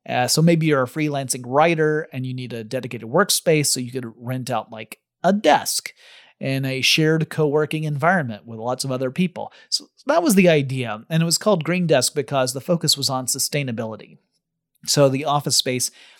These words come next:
had recycled furniture in it, and the idea was that the electricity was gonna come from wind power, that kind of thing.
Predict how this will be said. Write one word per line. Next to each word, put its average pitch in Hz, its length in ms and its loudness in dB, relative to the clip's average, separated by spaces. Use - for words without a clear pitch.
had 127 460 -2
recycled 143 540 2
furniture 160 560 0
in 147 80 -4
it, 139 320 -4
and 123 380 -8
the 127 100 -6
idea 120 240 -6
was 127 140 -4
that 123 100 -10
the 131 80 -14
electricity 127 540 -4
was 120 100 -8
gonna 113 220 -8
come 113 260 -12
from 107 300 -8
wind 143 240 0
power, 120 400 -2
that 107 180 -8
kind 110 140 -16
of 107 80 -20
thing. 104 240 -20